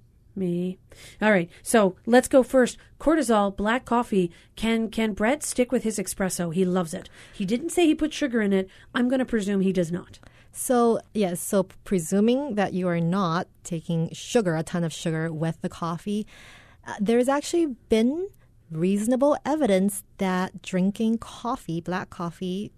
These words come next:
Speaker 2: that, uh, it act-, that it actually prevents or delays the onset of diabetes.
Speaker 1: So,
Speaker 2: So the
Speaker 1: Brett,
Speaker 2: opposite effect
Speaker 1: you're
Speaker 2: of
Speaker 1: on.
Speaker 2: <laughs>
Speaker 1: Drink your coffee.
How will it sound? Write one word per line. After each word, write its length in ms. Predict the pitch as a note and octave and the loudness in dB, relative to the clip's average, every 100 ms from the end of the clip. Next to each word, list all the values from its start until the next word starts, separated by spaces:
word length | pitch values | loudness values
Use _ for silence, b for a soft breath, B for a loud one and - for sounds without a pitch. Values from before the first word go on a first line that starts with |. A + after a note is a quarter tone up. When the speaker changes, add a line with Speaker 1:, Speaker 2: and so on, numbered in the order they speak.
| - | -12
Speaker 2:
that, 220 | F3+ E3+ - - - | -10 -10 -12 -12 -4
uh, 200 | F3+ F3 | -4 -4
it 140 | F#3 - | -6 -8
act-, 360 | - G#3 - - | -8 -10 -12 -10
that 140 | F3+ - _ _ - | -10 -10 _ _ -8
it 160 | F#3+ | -6
actually 380 | F#3 - F#3+ F3+ - _ - | -4 -6 -4 -4 -6 _ -14
prevents 760 | - F3 D#3+ - F#3+ G#3 - | -6 -6 -6 -6 -4 -4 -2
or 80 | F3+ | -2
delays 840 | D#3+ F3 E3 D#3+ A3+ C#4+ E3+ F3 | 0 -2 -2 -2 -2 0 -2 -4
the 100 | - - | -10 -10
onset 800 | F3 F#3 G#3+ A3 - D#3+ - - - | -4 0 0 0 -2 -6 -6 -12 -8
of 340 | E3+ D#3+ E3 - | -4 -2 -4 -6
diabetes. 720 | D#3+ D3 F3+ - - F3+ - | -8 -6 -6 -8 -10 -14 -14
Speaker 1:
So, 260 | - F#3+ E3 - | -4 -4 -4 -10
Speaker 2:
So 120 | - | -16
the 100 | E3+ _ - | -16 _ 0
Speaker 1:
Brett, 220 | G3+ G3+ | 4 6
Speaker 2:
opposite 220 | G#3+ E3 - | 4 -2 -2
effect 0 | G3 | 0
Speaker 1:
you're 240 | G3+ G3+ | 2 4
Speaker 2:
of 80 | G3 | 4
Speaker 1:
on. 380 | F#3+ F3+ E3+ D#3 b | 6 4 2 -2 b
Speaker 2:
<laughs> 120 | - | -2
Speaker 1:
Drink 280 | A3+ G#3 G#3 | 2 2 4
your 120 | A3 | 0
coffee. 500 | G3 G3+ F#3 - F3 | 2 2 2 2 0